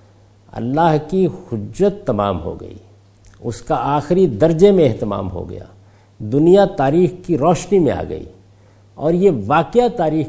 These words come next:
کی روشنی میں ہوا، اس کا حرف حرف تاریخ کے صفحات پر ثبت ہو گیا۔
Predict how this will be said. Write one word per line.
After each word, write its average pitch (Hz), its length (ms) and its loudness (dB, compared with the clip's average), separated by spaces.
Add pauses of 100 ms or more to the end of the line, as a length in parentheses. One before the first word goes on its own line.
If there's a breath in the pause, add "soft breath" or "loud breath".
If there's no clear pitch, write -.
کی 143 80 -4
روشنی 107 340 -4
میں 95 120 -8
ہوا، 85 200 -12 (540 soft breath)
اس 135 200 -10
کا 143 200 0 (120)
حرف 151 400 -2
حرف 180 260 4
تاریخ 123 400 -2
کے 123 60 -4
صفحات 104 480 -10
پر 120 80 -8
ثبت - 360 -10
ہو 85 160 -10
گیا۔ - 140 -16